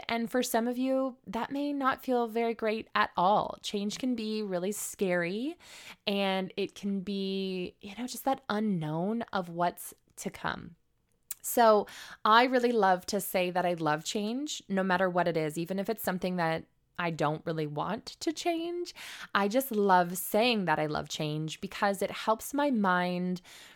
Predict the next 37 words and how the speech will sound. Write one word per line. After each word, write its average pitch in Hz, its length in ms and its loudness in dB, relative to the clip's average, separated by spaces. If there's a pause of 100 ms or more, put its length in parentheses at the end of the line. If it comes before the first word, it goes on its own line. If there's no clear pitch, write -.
(260)
be 185 180 2
okay 156 340 0
with 156 200 -4
the 160 80 -2
change. - 500 -10
It 190 120 -8
helps - 360 0
me 226 160 0
think 196 400 -2 (100)
of 170 460 2 (360)
what 190 320 2
is 196 240 2
to 202 120 -4
come 196 540 -2 (140)
and 185 280 0
the 165 180 -8
doors 165 440 -2
that 196 140 0
are 190 60 -2
gonna 190 260 -2
open 202 580 0 (320)
as 208 180 2
soon 214 280 0
as 208 120 0
I 214 80 4
allow 175 500 4
that 180 200 0
change 175 680 -4 (220)
to - 160 -8
actually 185 400 -2
happen 277 560 -2 (380)
and 196 100 0
to 202 80 0
be 185 80 -8
comfortable 190 560 -4
with 214 200 -2
it 349 280 0